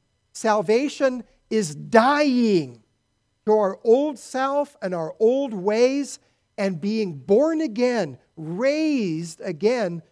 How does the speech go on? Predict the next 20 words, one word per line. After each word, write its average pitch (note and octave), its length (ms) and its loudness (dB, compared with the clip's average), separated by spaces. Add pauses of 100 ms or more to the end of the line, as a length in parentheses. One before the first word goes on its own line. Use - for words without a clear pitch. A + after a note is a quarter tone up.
(120)
with F#3+ 180 0
Jesus. F#3 640 -8 (300)
That's C4 320 0
what D4 160 -2
the C#4+ 100 0
"therefore" F#3+ 840 -4
is E3+ 240 -8
there A3+ 240 -6
for - 400 -14 (360)
in E3 140 -8
verse D#3+ 240 -10
sixteen. F#3+ 560 -10
"Therefore, B3 640 -2 (320)
let G#3+ 280 4
no G#3+ 220 2
one C4+ 320 2
pass - 460 -8
judgment A3+ 680 -4
on E3+ 240 -4
you D#3+ 380 -4